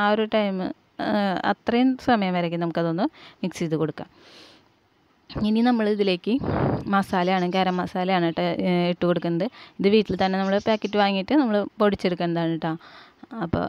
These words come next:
അത് ഇട്ട് കൊടുത്തിട്ടുണ്ട്. വേറെ ചിക്കൻ മസാല അങ്ങനെയുള്ളതൊന്നും ചേർക്കണില്ല. നമ്മൾ വീട്ടിൽ തന്നെ പൊടി-, പൊടിച്ചെടുക്കുന്ന ആ ഒരു ഗരം മസാലയാണ് ഇട്ട് കൊടുത്തിട്ടുള്ളത്. ഇത്ര ആക്കിയതിന് ശേഷം നമുക്ക് നമ്മൾ വേവിച്ച് വെച്ചിട്ടുള്ള, ഏഹ്,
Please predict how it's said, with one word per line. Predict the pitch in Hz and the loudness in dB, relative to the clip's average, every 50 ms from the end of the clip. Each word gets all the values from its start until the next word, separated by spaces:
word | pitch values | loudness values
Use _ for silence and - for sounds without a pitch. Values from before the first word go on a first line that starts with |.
| - 196 | 0 0
അത് | 196 185 202 208 | 2 2 2 2
ഇട്ട് | - 196 185 | 2 2 2
കൊടുത്തിട്ടുണ്ട്. | 185 175 170 175 160 - 170 170 175 196 220 | 2 2 0 -2 -4 -4 -2 -2 -2 0 0
വേറെ | 202 196 202 - | -2 -2 -2 -6
ചിക്കൻ | 240 - 233 220 220 | -6 -4 -2 -2 -2
മസാല | 214 - 220 208 208 208 208 | -2 -2 -2 0 0 0 0
അങ്ങനെയുള്ളതൊന്നും | 208 208 208 208 208 202 202 202 202 208 226 | -2 -2 -2 0 0 0 0 0 0 0 0
ചേർക്കണില്ല. | 220 202 - - 185 180 175 175 180 180 | 0 0 -2 -4 -4 -4 -2 -2 -2 -2
നമ്മൾ | 175 175 175 180 202 | 0 0 0 2 2
വീട്ടിൽ | 196 175 - - 185 185 | 2 2 2 0 0 0
തന്നെ | 185 185 190 208 | 0 0 2 2
പൊടി-, | 202 190 185 - _ _ - - | 2 2 0 -4 _ _ -2 0
പൊടിച്ചെടുക്കുന്ന | 196 196 170 - - 196 190 175 - 185 185 196 220 214 | 0 0 0 0 0 0 0 0 -2 -2 -2 0 0 2
ആ | 202 190 | 2 2
ഒരു | 190 208 202 208 | 2 2 2 2
ഗരം | 202 196 185 180 | 2 2 2 0
മസാലയാണ് | 185 - 175 170 170 180 180 180 180 | 0 0 0 0 2 2 0 0 0
ഇട്ട് | - 175 | 0 0
കൊടുത്തിട്ടുള്ളത്. | 170 165 - 165 156 - 160 160 156 160 190 277 - - - - - - - - - - _ _ _ _ _ _ _ _ _ _ _ _ _ _ _ _ _ _ _ _ _ _ _ _ _ _ _ _ _ _ _ _ _ _ _ _ - - - - - - - - - - - - 202 | 0 0 -2 -6 -6 -6 -4 -4 -2 -2 -2 -4 -4 -10 -18 -20 -20 -20 -20 -20 -20 -20 _ _ _ _ _ _ _ _ _ _ _ _ _ _ _ _ _ _ _ _ _ _ _ _ _ _ _ _ _ _ _ _ _ _ _ _ -12 -8 -4 -2 -2 -2 -4 -6 -10 -12 -10 -8 -8
ഇത്ര | 196 - 208 208 220 226 | -2 0 2 4 4 4
ആക്കിയതിന് | 220 - 202 190 185 190 - | 2 2 0 0 0 0 2
ശേഷം | 226 220 190 185 - 196 214 247 240 | 2 2 2 2 0 0 0 0 0
നമുക്ക് | 202 180 - 185 196 302 - - - - - - | 0 -2 -2 -2 -2 -2 -2 -6 -14 -18 -8 -4
നമ്മൾ | 226 196 196 196 | 0 2 4 6
വേവിച്ച് | 208 202 196 190 185 - 196 | 6 6 4 4 2 2 0
വെച്ചിട്ടുള്ള, | 185 180 - 180 - 180 180 180 180 - - - 196 | 0 -2 -4 -8 -6 -2 -2 -2 -2 -4 -4 -2 -2
ഏഹ്, | 190 185 185 180 | 0 0 0 0